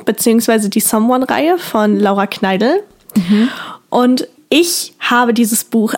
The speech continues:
Speaker 1: absolut geliebt und ich fand es tatsächlich auch den stärksten Band der Reihe.
Speaker 2: Mhm.
Speaker 1: Aber es gibt ja unendlich viele Leute da draußen, die das Buch richtig, richtig, entschuldigt die Wortwahl, aber scheiße fanden.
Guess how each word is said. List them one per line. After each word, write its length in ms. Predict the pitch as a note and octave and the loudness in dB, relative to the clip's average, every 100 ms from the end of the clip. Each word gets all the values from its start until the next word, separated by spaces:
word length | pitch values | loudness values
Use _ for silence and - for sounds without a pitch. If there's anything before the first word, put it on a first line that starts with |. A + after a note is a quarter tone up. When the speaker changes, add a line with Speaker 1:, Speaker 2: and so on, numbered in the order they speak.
| - | -4
Speaker 1:
absolut 680 | G#3 - - A3+ G#3+ G#3 | -4 -2 2 2 2 0
geliebt 460 | A3+ G3 A#3 C#4+ - | 0 2 2 2 0
und 100 | A3+ | 0
ich 160 | A#3 | 0
fand 260 | - A#3+ B3 | -2 -2 0
es 140 | C4 | -2
tatsächlich 560 | - A3+ A#3 A#3 B3 A#3 | -2 -2 0 0 0 -2
auch 80 | A3 | -4
den 200 | - A3+ | 0 -2
stärksten 840 | - - - G3 G#3+ - - A#3 | 0 -6 -2 -2 -2 -6 -2 -2
Band 300 | G3+ F3+ G3 | 0 0 0
der 140 | G3 - | -2 -2
Reihe. 340 | G#3+ B3 E4+ G#4 | 0 2 0 -2
Speaker 2:
Mhm. 100 | F3 | -2
Speaker 1:
Aber 480 | G#3+ D4 D4 B3+ C4 | 2 2 2 2 0
es 140 | B3 - | -2 -2
gibt 220 | C4 - | -4 0
ja 180 | B3+ A3+ - | -2 -2 -2
unendlich 800 | C4+ D4+ - B3 B3 B3+ B3 F#3+ | 0 0 0 0 0 0 -2 -2
viele 280 | E3 A3+ A3+ | -2 2 2
Leute 340 | G3+ G3 - | 2 0 0
da 120 | G#3+ G#3+ | 0 -2
draußen, 420 | G3+ G#3+ A3+ A3+ | -2 -2 0 0
die 120 | A3+ | 2
das 180 | G#3+ - | 0 -2
Buch 320 | - A3 - | -2 -4 0
richtig, 560 | A#3 A#3 - D4 D4 C#4 | -2 -2 -2 -2 0 0
richtig, 920 | A3 G3+ A#3 - - B3 C4 - - | 2 2 0 -4 -2 0 0 -2 -6
entschuldigt 800 | - A3 - D4 F4 F#4+ - - | -2 0 2 2 2 -2 -6 -2
die 100 | D4+ | 0
Wortwahl, 480 | A#3+ G#3 - A3+ A#3 | 2 0 0 0 2
aber 220 | - G#3+ | 0 0
scheiße 500 | G#3+ - G#3 G3+ - | -2 -2 -2 -2 -2
fanden. 600 | A#3 A3+ A3 A#3+ B3 C#4+ | -2 0 0 0 0 0